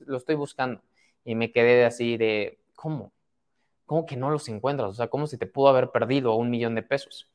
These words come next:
Es increíble, eh, este tipo de cosas porque también empiezas a darte cuenta que tú también lo puedes lograr. Si hay pinturas que ellos compran que valen un millón de pesos o cinco millones de pesos,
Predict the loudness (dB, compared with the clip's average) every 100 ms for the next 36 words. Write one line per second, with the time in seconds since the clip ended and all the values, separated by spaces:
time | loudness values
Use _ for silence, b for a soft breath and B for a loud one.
0 | _ B B B B B 2 6 6 10
1 | 10 10 8 4 -2 2 4 4 2 -2
2 | -2 -4 0 4 4 4 2 2 2 0
3 | -2 -4 0 0 0 -2 0 0 0 4
4 | 8 8 6 -2 -2 0 -4 -2 -2 -2
5 | -4 2 2 2 -2 -2 -2 0 4 4
6 | 4 0 0 0 -4 -6 0 0 0 -2
7 | -2 -4 -6 -4 -2 -2 0 2 2 0
8 | -4 -6 -6 -4 -4 -4 -4 -4 -6 -4
9 | -4 -4 -6 -8 -6 -4 -4 -4 -6 -6
10 | -4 -4 -6